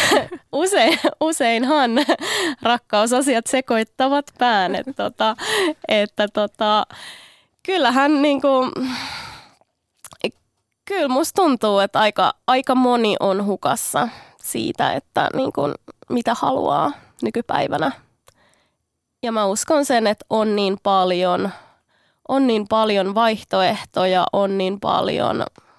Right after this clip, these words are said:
vaan sitä niinku mahdollisuuksia, että sit ihmiset vaan niinku tulee vähän ehkä sellainen, että ei,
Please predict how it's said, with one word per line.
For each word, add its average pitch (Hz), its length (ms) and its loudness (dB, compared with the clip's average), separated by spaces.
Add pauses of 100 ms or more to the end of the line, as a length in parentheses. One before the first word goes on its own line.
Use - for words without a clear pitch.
(320)
vaan 196 260 -4
sitä 180 420 -2 (180)
niinku 190 380 -6 (1400)
mahdollisuuksia, 208 1400 -2 (640)
että 214 180 -10
sit 226 200 -4
ihmiset 226 520 -2
vaan 233 320 2
niinku 202 460 -2 (3000)
tulee 214 240 0
vähän 285 220 2
ehkä 262 160 -2
sellainen, 202 500 0
että - 400 -10
ei, 226 260 0